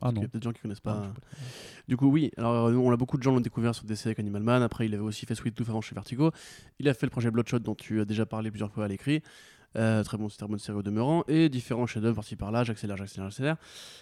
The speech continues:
Speaker 1: Et Black Hammer. Alors, Black
Speaker 2: Voilà.
Speaker 1: Hammer, on va dire que c'est un petit peu, euh, c'est une obsession très normale chez les auteurs américains, en fait, d'avoir leur propre univers de super-héros. Comme Mignola a pu le faire avec, euh, avec le Hellboyverse, ou, enfin, le Mignolaverse, en fait, on dit d'ailleurs.
Speaker 2: Du coup, ouais.
Speaker 1: Comme, euh, quelque part, Alan Moore l'a fait, euh,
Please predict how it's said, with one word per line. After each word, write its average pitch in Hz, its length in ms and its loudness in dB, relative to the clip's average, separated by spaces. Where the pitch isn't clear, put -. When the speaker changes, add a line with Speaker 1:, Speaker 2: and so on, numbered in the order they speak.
Speaker 1:
Et 233 80 12
Black 220 180 8
Hammer. 127 160 2
Alors, 123 140 -2
Black 135 140 4
Speaker 2:
Voilà. 156 120 6
Speaker 1:
Hammer, 185 80 6
on 175 100 6
va 127 140 6
dire 156 160 6
que 131 140 0
c'est - 180 0
un 127 60 2
petit 117 160 -6
peu, - 160 -2
euh, 127 480 6
c'est 131 60 -2
une 139 80 4
obsession 156 260 2
très 185 160 2
normale 147 320 2
chez 139 160 -4
les 113 60 -2
auteurs 117 180 -4
américains, 110 400 -4
en 131 60 -6
fait, 123 120 -8
d'avoir 113 260 -2
leur 107 100 -2
propre 120 240 -6
univers 110 240 -4
de 107 80 -4
super-héros. 104 480 -4
Comme 120 160 6
Mignola 120 340 6
a 113 40 2
pu 110 120 -2
le 104 60 -6
faire 120 220 0
avec, 104 300 -6
euh, 101 320 -4
avec 107 260 -4
le 107 80 -2
Hellboyverse, 104 680 -4
ou, 98 140 -8
enfin, 95 180 -10
le 90 80 -10
Mignolaverse, 101 500 -6
en - 40 -20
fait, - 100 -18
on 101 60 -12
dit 104 140 -4
d'ailleurs. 101 180 -4
Speaker 2:
Du 107 60 -2
coup, - 140 0
ouais. 98 140 -4
Speaker 1:
Comme, 131 300 8
euh, 120 260 8
quelque 113 220 0
part, 131 240 6
Alan 123 160 4
Moore 135 240 2
l'a 117 120 2
fait, - 180 0
euh, 107 640 4